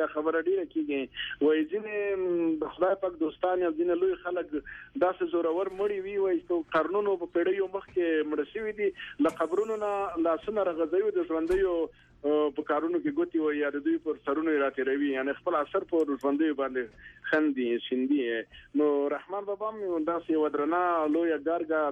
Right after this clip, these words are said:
م، د پښتو ادب ده چې خامخا به ډېر، م، یعنی په پیړیو پیړیو پورې به ډېر د دوی د شعر د هما سیوری د، م، شاعرانو پر سر باندې وي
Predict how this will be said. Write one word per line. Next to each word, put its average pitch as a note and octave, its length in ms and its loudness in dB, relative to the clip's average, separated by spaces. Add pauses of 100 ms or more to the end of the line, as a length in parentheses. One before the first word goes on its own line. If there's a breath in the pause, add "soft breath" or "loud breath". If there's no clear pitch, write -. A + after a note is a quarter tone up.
م، C#3 500 0 (100)
د - 20 0 (100)
پښتو C#3 220 -2 (100)
ادب E3+ 300 -2
ده E3+ 80 0 (440 loud breath)
چې C#3 100 4 (460)
خامخا C#3+ 440 -6
به E3 120 0
ډېر، F#3 560 2 (220)
م، C3+ 800 -2
یعنی C#3+ 140 2
په C3+ 220 -8
پیړیو F#3+ 320 2
پیړیو E3 340 -2
پورې D#3 240 0
به C#3+ 100 0
ډېر D#3+ 220 -2 (100)
د C#3+ 100 -6
دوی D3+ 160 2 (280)
د C3 120 0
شعر D#3 220 0 (600 loud breath)
د - 0 - (140)
هما D#3 200 2 (140)
سیوری D#3 340 0
د، C#3 80 -6
م، B2+ 540 -2 (100)
شاعرانو B2+ 420 0
پر - 120 -6 (100)
سر C3 120 2
باندې A#2 340 -2
وي A#2 120 4